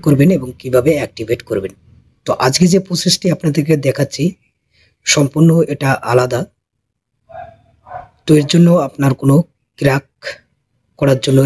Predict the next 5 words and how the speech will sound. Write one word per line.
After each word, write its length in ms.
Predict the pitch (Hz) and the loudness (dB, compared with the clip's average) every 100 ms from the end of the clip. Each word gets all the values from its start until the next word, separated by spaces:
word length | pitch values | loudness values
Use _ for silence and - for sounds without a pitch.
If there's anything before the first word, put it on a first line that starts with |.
| 127 | 0
রিকমেন্ড, 440 | 117 143 139 139 - 127 | 0 2 4 2 -2 -4
রিকমেন্ড 440 | 123 151 147 147 135 - | -2 2 4 4 0 0
করব 180 | 143 135 127 | 2 2 2
না 40 | 123 | -2
আপনাদেরকে। 500 | 120 117 123 123 127 | -6 -2 -2 0 -2